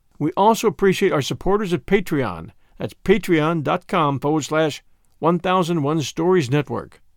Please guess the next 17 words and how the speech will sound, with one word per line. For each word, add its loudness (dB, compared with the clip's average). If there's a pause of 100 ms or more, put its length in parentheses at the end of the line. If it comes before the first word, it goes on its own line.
(460)
For 0
about 2
the -2
cost 0
of 2
a 2
blended -2
cup 0
of -2
coffee, -4 (200)
you 0
can 2
help 2
one -2
thousand 2
one 0
Stories -2